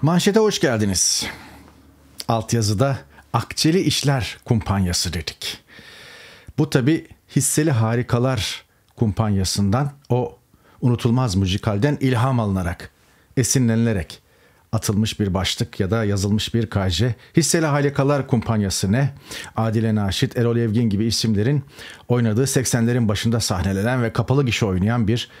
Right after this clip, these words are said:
müzikal. Meraklısı açıp bakabilir, belki internette bulursa seyredebilir. Akçeli işler hemen her alanda. Yani sadece külliye çevresinde, saray çevresinde dönüyor değil.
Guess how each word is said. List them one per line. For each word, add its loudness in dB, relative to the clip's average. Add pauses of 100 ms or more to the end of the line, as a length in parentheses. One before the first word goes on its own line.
(160)
müzikal. 0 (1300)
Meraklısı 0
açıp -4
bakabilir, 0
belki 0
internette 0
bulursa 0
seyredebilir. 0 (2000)
Akçeli 2
işler 0
hemen 2
her 4
alanda. -4 (420)
Yani 0 (680)
sadece 0 (260)
külliye 2
çevresinde, 0
saray -2
çevresinde -2
dönüyor 0
değil. -2